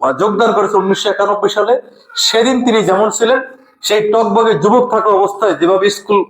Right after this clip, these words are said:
ফাঁকি দিয়েছেন, ঠিক এই সময় এসেও এই অসাধু আব্দুর রবরা শিক্ষার মানকে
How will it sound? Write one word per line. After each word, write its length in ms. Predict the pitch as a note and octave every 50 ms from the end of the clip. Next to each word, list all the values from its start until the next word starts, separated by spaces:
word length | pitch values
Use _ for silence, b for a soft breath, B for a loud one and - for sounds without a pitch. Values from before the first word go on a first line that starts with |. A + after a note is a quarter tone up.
| - - _ _ _ _ _ - - - -
ফাঁকি 220 | F3 F3 F3 G#3+
দিয়েছেন, 400 | G#3+ F3+ G#3+ G#3 G#3 - B3 B3 B3 - - B B B B B B
ঠিক 260 | - G#3+ G#3 G#3+ G#3+
এই 180 | F#3+ G#3+ C4+ C4
সময় 280 | C4 C4 A#3+ A#3+ B3 A3+
এসেও 520 | A3 - - B3+ A#3+ F#3+ - - - - - - - -
এই 140 | D#3+ E3+ D#3+ -
অসাধু 360 | F#3 F3+ - A#3 G#3+ G#3+ A3+
আব্দুর 340 | G#3 F#3 F3+ - G#3 G#3+ G#3+
রবরা 520 | G#3 G#3 G3 D#3+ C3 - - - - - -
শিক্ষার 460 | - - - G3+ G3 G3+ A3 G#3+ F3+
মানকে 680 | D#3+ D3 E3+ F#3 G#3 G#3 G#3+ G#3 G3 D#3 C#3 - -